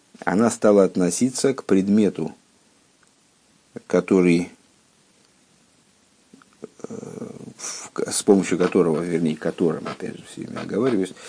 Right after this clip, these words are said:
которым можно выполнить заповедь еще до того, как заповедь была выполнена. Но после того, как заповедь практически была выполнена,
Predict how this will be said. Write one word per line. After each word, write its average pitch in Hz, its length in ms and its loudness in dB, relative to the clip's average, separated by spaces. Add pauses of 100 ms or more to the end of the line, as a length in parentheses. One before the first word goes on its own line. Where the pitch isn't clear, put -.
(200)
которым 104 360 8
можно 95 260 4
выполнить 92 440 2
заповедь 135 500 2 (420)
еще 95 300 2
до 117 160 6
того, 117 220 6
как 104 140 2
заповедь 107 280 4
была 107 280 4
выполнена. 87 680 0 (180)
Но 101 440 4 (120)
после - 280 -2
того, 90 220 0
как 90 160 -8
заповедь 87 320 -4
практически 90 800 -4
была 85 300 -2
выполнена, 160 560 -4